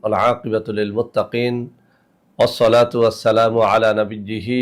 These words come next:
মুহাম্মাদিন ওয়া আলিহি ওয়া আসহাবিহি আজমাইন, আম্মা বা'দ। সম্মানিত দিনদার ভাই ও বোনেরা, আজ আমি আপনাদের জন্য অত্যন্ত চমৎকার একটা ভিডিও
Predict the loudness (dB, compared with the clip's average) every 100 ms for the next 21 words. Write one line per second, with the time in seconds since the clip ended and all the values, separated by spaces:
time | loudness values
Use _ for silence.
0 | -2 -2 -2 -2 -2 -2 0 0 2 0
1 | -2 -6 -4 -4 -2 0 -2 -4 -2 0
2 | -2 -6 -6 -6 -4 -4 -6 -2 -2 0
3 | -2 -6 -8 -6 -4 -4 -8 -12 -18 _
4 | _ _ _ _ _ _ _ _ _ _
5 | _ -2 2 4 4 2 0 0 2 0
6 | 2 2 2 -2 -2 -2 -2 -8 _ _
7 | _ _ _ _ _ _ _ 0 2 4
8 | 6 4 2 0 0 0 2 2 2 0
9 | 0 0 0 0 0 -2 -2 -2 0 0
10 | -2 0 2 0 -2 -4